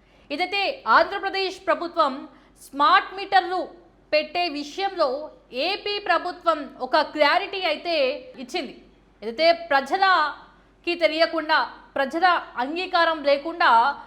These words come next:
ఈ స్మార్ట్ మీటర్లు పెట్టొద్దని చెప్పేసి విద్యుత్ శాఖ మంత్రి గట్టిపాటి రవికుమార్ అయితే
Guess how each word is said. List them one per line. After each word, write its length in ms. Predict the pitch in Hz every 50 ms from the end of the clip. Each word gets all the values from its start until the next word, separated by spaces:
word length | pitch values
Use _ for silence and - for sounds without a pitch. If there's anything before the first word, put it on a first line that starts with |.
| - - _ _ -
ఈ 100 | 339 330
స్మార్ట్ 500 | 339 - 311 302 302 339 392 - - 381
మీటర్లు 400 | 381 381 - 381 359 349 349 311
పెట్టొద్దని 720 | - - - 285 285 - - 370 349 359 359 339 330 320
చెప్పేసి 720 | 294 302 311 294 294 294 - 392 370 285 233 240 240 - - _ 214
విద్యుత్ 380 | 262 302 262 262 349 381 392
శాఖ 540 | - - 370 330 320 320 349 330 302 - - - -
మంత్రి 680 | 240 254 277 294 - 339 320 311 294 269 269 302 294 - - - - - - 220 214 262
గట్టిపాటి 500 | 294 294 294 403 403 359 381 381 370 370
రవికుమార్ 560 | 359 320 294 294 330 320 370 349 339 330 302
అయితే 580 | 285 285 277 294 320 311 254 226 233 262 262 -